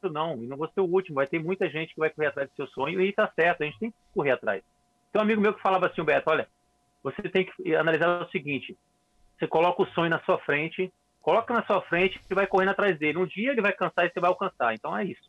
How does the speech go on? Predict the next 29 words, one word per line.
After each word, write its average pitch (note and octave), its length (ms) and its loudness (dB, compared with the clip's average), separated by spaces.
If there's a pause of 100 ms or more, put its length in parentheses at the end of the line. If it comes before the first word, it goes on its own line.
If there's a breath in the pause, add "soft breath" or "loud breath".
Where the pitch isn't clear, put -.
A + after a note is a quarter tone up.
(120)
a B2+ 60 -8
gente C3+ 140 -8
tem D3+ 100 -10
que - 80 -18
pensar E3+ 240 -4
nisso. C#3+ 160 -10 (680)
Sempre G#3+ 380 0
correr G3 240 4
atrás E3+ 300 2
do G3 140 -4
sonho, A2+ 280 -8
não B2+ 260 -6
esquecer, D#3+ 520 -8
entendeu? C3 340 -8
É, C#3 120 -6
o C3+ 120 -10
importante D3 480 -10
é G3+ 60 0
isso. C#3 280 -4 (440)
E F#3 80 2
assim A3+ 240 -2
como A3+ 260 4
eu, A3+ 140 6
teve B3+ 240 -2
várias A3 280 2
pessoas. F#3 460 2
Eu E3+ 80 2
lembro G#3+ 320 0
que, F3 300 0